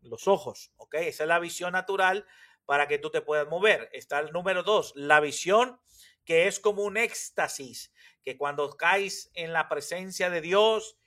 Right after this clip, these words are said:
y no es que pierdas el conocimiento, sino que te enfocas en lo que Dios te está mostrando, eh, así como estuvo, eh, como estuvo el apóstol Pedro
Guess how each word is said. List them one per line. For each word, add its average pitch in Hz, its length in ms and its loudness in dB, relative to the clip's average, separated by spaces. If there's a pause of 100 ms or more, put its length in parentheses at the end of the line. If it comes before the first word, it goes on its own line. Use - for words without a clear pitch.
(320)
y 143 500 -8
no 156 300 2
es 254 140 -2
que 240 140 2
pierdas 247 480 4
el 190 140 0
conocimiento, 185 760 -2
sino 175 300 -6
que 180 120 -4
te 185 100 -4
enfocas 175 840 -4 (280)
en 170 120 -6
lo 180 120 0
que 170 100 -2
Dios 208 180 2
te 214 80 0
está 208 200 -2
mostrando, 190 840 0 (500)
eh, 170 220 4
así 160 280 0
como 208 220 2
estuvo, 185 680 4 (240)
eh, 147 840 2
como 156 200 -4
estuvo 170 680 4 (100)
el 151 160 -4
apóstol 175 600 -2
Pedro 185 560 4